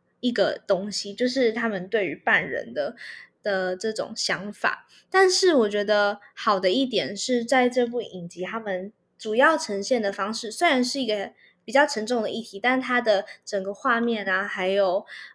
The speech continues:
呃，故事还是有希望的，还是温暖的。就像，呃，Gus 他，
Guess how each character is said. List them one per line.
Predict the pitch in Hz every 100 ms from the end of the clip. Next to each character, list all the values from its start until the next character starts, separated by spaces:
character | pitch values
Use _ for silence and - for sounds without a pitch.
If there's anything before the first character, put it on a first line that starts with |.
| -
呃， | 196 190 185
故 | 220 349 240
事 | 233 - 220 113 -
还 | - 202
是 | 196 - 240 196 131 -
有 | - 190
希 | - - 240
望 | 254 240 180
的， | -
还 | 202
是 | -
温 | 269 226 208
暖 | 220 - -
的。 | - -
就 | 247
像， | 302 330 285 285 - - -
呃， | - 214 214
Gus | 220 269 226 -
他， | - 226 226 226 240